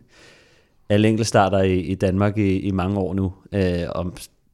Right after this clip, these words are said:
altså, han er jo blevet nummer, nummer tre, øh, sidste år, nummer to og nummer tre. Øh, så, så den har været længe undervejs, øh, og jeg, jeg under ham det rigtig meget. Jeg kan huske, jeg kørte Danmark Rundt med, med Martin i to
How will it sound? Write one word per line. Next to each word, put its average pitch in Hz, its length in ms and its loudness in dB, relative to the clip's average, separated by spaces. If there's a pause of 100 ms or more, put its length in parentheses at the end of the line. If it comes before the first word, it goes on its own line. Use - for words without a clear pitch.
(140)
altså, - 180 -10
han 90 140 -4
er 90 40 -2
jo 90 60 -2
blevet 98 180 2
nummer, 92 420 0
nummer 98 180 -6
tre, 110 380 0 (460)
øh, 92 160 0
sidste 113 320 -2
år, 107 300 -2 (460)
nummer 95 160 -2
to 113 340 0
og - 200 -4
nummer 95 180 0
tre. 101 400 -2 (120)
Øh, 92 480 0 (460)
så, 85 360 -2
så 98 100 -4
den 98 160 0
har 101 80 2
været 101 180 4
længe 107 220 4
undervejs, 101 540 0
øh, 90 380 0 (480)
og 85 260 -6
jeg, 92 160 -2
jeg 95 100 2
under 101 200 4
ham 98 140 2
det 92 120 0
rigtig 95 220 0
meget. 87 260 -2
Jeg 90 100 -2
kan 98 80 -2
huske, 98 300 -4 (220)
jeg 98 160 -2
kørte 98 280 -2
Danmark 98 280 0
Rundt 101 180 -2
med, 95 340 0
med 92 160 -2
Martin 92 500 -2
i 90 280 -2
to - 60 -12